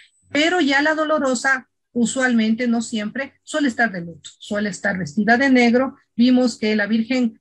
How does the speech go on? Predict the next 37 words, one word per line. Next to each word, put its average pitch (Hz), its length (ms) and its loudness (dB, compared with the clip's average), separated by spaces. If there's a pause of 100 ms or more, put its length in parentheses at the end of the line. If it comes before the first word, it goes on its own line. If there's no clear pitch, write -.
eh, 190 920 -6
la 202 100 -4
Virgen 226 300 0
de 220 120 0
las 190 300 -2
Angustias, 220 680 -2
que 190 220 -12
es 196 100 -12
la 208 100 -4
de, 180 540 -10 (220)
eh, 185 280 4
España, 220 600 4
está 202 420 -4
vistiendo 214 360 -2
de 185 100 -4
blanco 240 480 -2
y 202 80 -4
negro 208 440 -6
también, 226 380 -2
que 202 120 -8
esa 170 220 -10
es 185 160 -10
otra 196 240 -12
forma 214 240 -4
de 262 140 -6
colores, 247 300 -2
pero 233 180 -2
lo 240 100 2
usual 269 380 -4 (240)
es 220 140 -6
que 247 100 -4
esté 233 200 -4
vistiendo 220 640 -4 (140)
el 202 240 -4
negro 214 400 -2
de 180 100 -8
luto. 156 300 -20